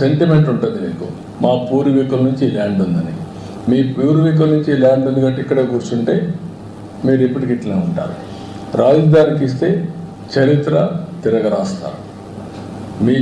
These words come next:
జీవితాలు కూడా మెరుగుపడతాయని చెప్పాను. ఒక నమ్మకం ఇచ్చారు, కొంత సఫర్ కూడా అయ్యారు. ఇరవై తొమ్మిది వేల మంది రైతులు, ముప్పై నాలుగు వేల ఎకరాలు ల్యాండ్ పూలింగ్లు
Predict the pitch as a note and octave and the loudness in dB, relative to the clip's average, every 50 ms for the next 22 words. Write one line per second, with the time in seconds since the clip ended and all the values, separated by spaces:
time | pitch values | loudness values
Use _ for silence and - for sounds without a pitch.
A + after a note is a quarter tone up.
0 | B2+ B2+ B2 B2 C3 C3+ B2 B2+ B2 A#2+ A#2+ A#2+ A#2+ A2+ G#2+ G#2+ G#2+ G#2 F#2 F2+ | 2 2 2 4 4 4 4 4 4 4 4 2 2 0 0 0 0 0 -2 -4
1 | F2 E2+ E2 F2 E2+ E2+ - - E2+ E2+ E2+ - F2 - - - - B2+ B2 B2 | -4 -4 -4 -4 -4 -4 -6 -6 -6 -6 -6 -6 -6 -4 -4 0 2 2 2 4
2 | B2 B2+ B2+ - G2+ F#2+ F2+ - - - - - - - - - - - - - | 4 2 2 2 -2 -6 -6 -6 -8 -12 -12 -14 -14 -16 -16 -16 -16 -16 -16 -14
3 | - - - - - C#3 A#2+ - - A#2 G2+ - - - - - - - - - | -14 -14 -12 -4 -4 -2 -2 0 -2 -2 -2 -2 -4 -8 -10 -12 -14 -14 -14 -14
4 | - - - - - - - - C3 C3+ B2 - B2+ A#2 A#2 C3 B2+ B2+ B2 A2+ | -14 -16 -16 -16 -16 -10 -2 0 0 2 2 2 2 2 4 2 2 4 4 2
5 | G#2+ F#2+ F#2 F2 F2 E2+ E2+ - - - - A2 A#2 C3 C#3+ D3+ D#3 D3+ D3+ D3 | 2 2 0 -2 -2 -6 -8 -10 -12 -12 -4 0 2 4 6 6 8 8 8 6
6 | D3 D3 C#3 C#3 C#3 C#3 C3+ C3+ C3+ C3+ C3 C3 C3 C3 C3 C3 C3 B2 B2 A#2+ | 4 2 0 0 2 2 2 2 2 2 4 4 6 6 6 6 4 4 4 2
7 | A#2+ A2+ A2 - - A#2+ C3+ B2+ - D3 D3+ - E3 - C#3 B2 B2 - - - | 2 2 2 2 2 0 0 0 0 0 2 2 2 2 2 0 0 -2 -2 0
8 | C#3 C#3 C#3 C3+ C3+ C3 B2+ B2 B2+ B2 A#2+ A#2+ A#2 A2+ G#2+ G#2 F#2+ F#2 B2 B2+ | 2 2 4 4 4 4 2 2 2 2 2 2 2 2 0 -2 0 2 4 6
9 | C3+ C#3+ - G3 - - - - - - - - - - - - - - - - | 6 6 4 2 0 -2 -4 -8 -12 -14 -14 -14 -16 -16 -16 -16 -16 -16 -16 -16
10 | - - - - - - - - - - - - - - - - - - - - | -14 -14 -14 -12 -12 -12 -12 -12 -12 -12 -12 -12 -12 -12 -10 -10 -10 -10 -8 -10
11 | - - G2 G2+ A2+ B2+ C#3+ D3 E3 E3 E3 D#3 D3 D3 D3 C#3+ C#3+ C3+ C3+ C3 | -8 -4 0 2 4 4 6 6 6 6 6 6 6 6 4 4 4 4 4 4
12 | B2+ | 4